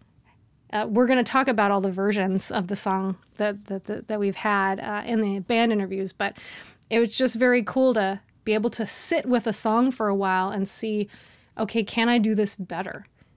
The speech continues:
Uh, just as a vocalist, I'm sure everybody else felt the same way. Like, what, what do I wanna change? And, you know, how's the feel? Could that be improved? So that's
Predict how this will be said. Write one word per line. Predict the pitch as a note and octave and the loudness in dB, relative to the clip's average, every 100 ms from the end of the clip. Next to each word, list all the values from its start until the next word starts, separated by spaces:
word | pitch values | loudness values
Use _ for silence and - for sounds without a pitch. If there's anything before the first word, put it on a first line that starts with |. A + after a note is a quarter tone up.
| _ | _
Uh, | - G3 F#3+ | -6 -4 -4
just | G#3+ B3 | -4 0
as | C4+ | 0
a | G#3 | 0
vocalist, | F#3 G#3 A3 G3+ G3 | 0 0 0 -6 -6
I'm | G3+ | -4
sure | G3 A3+ | -2 0
everybody | G3 G3 | 0 0
else | G3 G3 | -2 -4
felt | G3 | -8
the | G3 | -8
same | - F#3+ | -6 -4
way. | F#3+ F#3 G3+ G3 | -4 -6 -10 -12
Like, | - G3+ - | -12 -12 -8
what, | G#3 A3 A#3 | -2 -2 -2
what | A3+ B3 | -2 2
do | |
I | C4 | 4
wanna | B3 A3+ | 4 2
change? | G#3 - G3 F#3+ F3+ F#3 - - - - _ - | 0 -4 -4 -4 -4 -8 -12 -18 -20 -20 _ -6
And, | G3+ G3 F#3+ F#3+ G3+ C4+ C#4+ - - - | -4 -2 -2 -6 -8 -12 -16 -16 -16 -12
you | A3+ | -6
know, | G3 | -6
how's | F3+ A3 A#3+ | -2 -2 0
the | B3+ | -4
feel? | - A3 G#3 G#3+ G#3+ - | -4 -4 -4 -4 -8 -14
Could | - G#3+ | -8 -6
that | G3+ G3+ | -4 -4
be | G#3 | -4
improved? | G3 - G#3+ G3+ | -4 -8 -14 -12
So | - G#3+ | -8 -6
that's | G#3 - - - | -6 -8 -12 -12